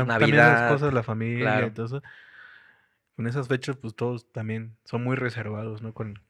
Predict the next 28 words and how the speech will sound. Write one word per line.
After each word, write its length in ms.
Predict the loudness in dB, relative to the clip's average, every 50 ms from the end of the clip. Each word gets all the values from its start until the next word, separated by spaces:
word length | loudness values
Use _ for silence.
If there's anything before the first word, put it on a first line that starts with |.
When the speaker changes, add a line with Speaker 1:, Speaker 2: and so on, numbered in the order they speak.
| _ _ _ _ _ _
Speaker 1:
pues, 140 | -16 -14 -10
me 100 | -8 -6
voy, 120 | -2 0 2
ya 100 | 2 2
me 100 | 2 0
voy 120 | -2 -2
con 140 | -2 -2 -4
mi 80 | -4 -4
familia, 400 | -6 -6 -6 -6 -6 -4 -4 0
ya 100 | 2 2
Speaker 2:
Sí, 60 | 2
Speaker 1:
no 80 | 2 2
Speaker 2:
claro. 200 | 0 -2 0 2
Speaker 1:
quiero 160 | 2 2 2
estar 200 | 0 -4 -6 -6
viendo 220 | -6 -8 -8 -8 -10
otra 240 | -10 -10 -12 -14
cosa 300 | -12 -12 -12 -12 -12 -14
más 220 | -16 -16 -18 -18 -20
que 140 | _ -20 -20 _ _ _ _ _ _ _ _ _ _ _ _ _
Speaker 2:
Todavía 420 | 0 4 6 6 6 8 8 8 8
de 120 | 8 8
regreso, 560 | 8 8 6 6 6 4 4 4 4 2 0 0
como 300 | 0 -4 -2 -2 -6 -6
fue 180 | -4 2 2 4
el 60 | 4
Buen 220 | 4 2 0 0 -2
Fin, 320 | -2 -2 -2 -2 -6 -10